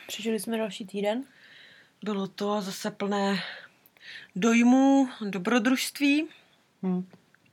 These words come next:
Speaker 2: Takže vás teď budeme aktualizovat.
Speaker 1: Hm.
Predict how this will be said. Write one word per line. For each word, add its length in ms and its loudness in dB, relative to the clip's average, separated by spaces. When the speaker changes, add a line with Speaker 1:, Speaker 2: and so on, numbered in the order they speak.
Speaker 2:
Takže 240 -6
vás 320 2
teď 160 -12
budeme 480 2
aktualizovat. 1040 4
Speaker 1:
Hm. 380 0